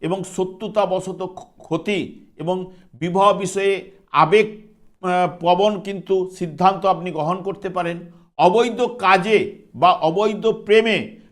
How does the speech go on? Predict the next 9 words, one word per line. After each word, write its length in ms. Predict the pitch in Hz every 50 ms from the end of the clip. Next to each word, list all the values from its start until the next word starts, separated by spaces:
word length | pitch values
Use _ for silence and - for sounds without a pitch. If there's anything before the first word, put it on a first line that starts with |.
| _
আপনাকে 720 | - 139 143 143 165 185 165 - 185 180 - - - - _ _
সতর্কতা 600 | - - 143 139 - 208 196 180 214 - 202 190
অবলম্বন 540 | 180 160 156 175 180 185 185 208 208 190
করতে 300 | 170 185 180 - - 185
হবে। 360 | 180 175 175 165 180 165 165 - - _ _ _ 117
যৌন 320 | 131 170 185 190 190 196 185 - -
আকর্ষণ 580 | 143 151 147 175 202 175 - - 196 180 135
বৃদ্ধি 340 | 110 139 170 165 156 175 180
কিন্তু 240 | 170 175 160 151